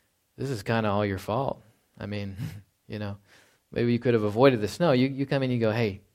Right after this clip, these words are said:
how can I help? I mean, how can I, how can I be here? Let me encourage you. And this is not, you know, where this situation ends. There's hope," right? We have this amazing power that at times I think we,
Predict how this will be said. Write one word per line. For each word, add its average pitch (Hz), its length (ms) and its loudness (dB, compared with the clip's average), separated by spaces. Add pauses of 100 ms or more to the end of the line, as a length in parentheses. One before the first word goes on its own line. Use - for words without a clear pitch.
(120)
how 117 160 -8
can 104 160 -10
I 92 60 -10
help? - 380 -14 (160)
I 107 60 -20
mean, 101 80 -18
how 117 140 -6
can 117 180 -4
I, 98 160 -4 (540)
how 113 80 -4
can 113 120 -2
I 101 120 -2
be 95 240 -8
here? 92 200 -6
Let 107 120 -2
me 127 100 2
encourage 101 560 -4
you. 92 200 -10 (120)
And 98 180 -10
this 117 140 -6
is 101 220 -6
not, 104 400 -6
you 98 80 -12
know, 101 100 -8
where 101 160 -2
this 101 160 -4
situation 98 640 -6
ends. 95 380 -4
There's 101 300 -4 (420)
hope," 127 380 2
right? 107 260 -6
We 127 100 2
have 127 80 6
this 127 180 0
amazing 120 600 2
power 120 420 2
that 110 120 2
at 104 120 -2
times 156 340 0
I 131 40 0
think 131 180 0
we, 131 180 0